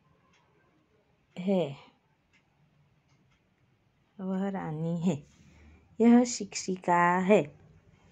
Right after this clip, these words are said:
शिक्षिका का दूसरा विरुद्ध क्या होता है? शिक्षक। लिंग पहचानना है, शिक्षिका, शिक्षक। तो यहाँ पे वह शिक्षक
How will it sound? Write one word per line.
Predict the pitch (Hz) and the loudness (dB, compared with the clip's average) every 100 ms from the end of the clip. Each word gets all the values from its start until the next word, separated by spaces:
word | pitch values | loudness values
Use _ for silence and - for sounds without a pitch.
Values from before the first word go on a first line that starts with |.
| _ - - - | _ -20 -20 -14
शिक्षिका | - 190 - 185 185 | -12 -10 -6 -4 -4
का | 185 190 | -4 -8
दूसरा | 196 - 190 - 180 175 - _ _ - | -8 -14 -12 -6 -6 -6 -12 _ _ -12
विरुद्ध | 175 185 190 196 - | -6 -4 -2 -2 0
क्या | 214 | 0
होता | 208 202 | 0 -4
है? | 185 294 - - | -4 -6 -8 -12
शिक्षक। | - 311 - - - - - _ - _ _ _ _ - - - - | -8 -6 -2 -4 -4 -20 -20 _ -20 _ _ _ _ -20 -20 -20 0
लिंग | 233 233 220 | 6 6 6
पहचानना | 190 190 156 151 147 | -2 -6 -6 -6 -8
है, | 139 143 _ _ _ _ _ _ _ _ _ - - | -10 -12 _ _ _ _ _ _ _ _ _ -20 -20
शिक्षिका, | - - - 185 196 233 | -20 -14 -10 -8 -6 -8
शिक्षक। | - 349 - 175 147 _ _ _ _ _ _ _ _ _ - | -6 -6 -6 -8 -10 _ _ _ _ _ _ _ _ _ -12
तो | 165 | -8
यहाँ | 160 156 156 - | -6 -8 -10 -8
पे | 196 294 - _ - | -6 -6 -8 _ -10
वह | 165 202 226 | -2 0 0
शिक्षक | - 180 170 - 151 151 156 196 | -4 -12 -12 -10 -4 -2 -2 -4